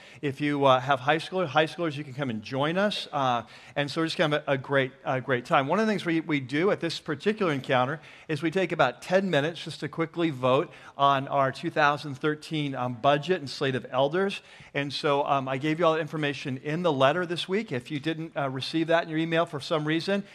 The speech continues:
uh, outside, uh, in the, in the, uh, our patio is a, our information, uh, center called the, uh, the Point. And you can go out there and pick up a hard copy. And after the service today,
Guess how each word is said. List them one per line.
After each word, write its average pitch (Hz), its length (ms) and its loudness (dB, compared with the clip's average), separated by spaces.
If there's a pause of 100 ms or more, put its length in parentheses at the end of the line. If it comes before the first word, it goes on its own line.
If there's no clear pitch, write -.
(200)
uh, 131 240 6
outside, 156 840 4
uh, 139 280 0
in 147 140 0
the, 135 240 -2
in 151 100 -8
the, 131 300 -4
uh, 113 40 -8
our 123 360 -2
patio 151 680 2 (300)
is 147 240 -2
a, 135 220 2
our 139 160 0
information, 160 600 -4
uh, 135 120 -4
center 135 260 -4
called 135 540 -2
the, 131 260 -4
uh, 110 120 0
the 110 100 -12
Point. 131 440 -4
And 123 80 -6
you 135 40 -4
can 139 60 -8
go 147 100 6
out 143 80 4
there 147 80 0
and 120 80 -4
pick 156 160 -4
up 143 140 -2
a - 20 -10
hard 170 380 2
copy. 131 420 2 (300)
And 165 120 -2
after 190 360 4
the 151 220 0
service 190 500 -2
today, 131 420 2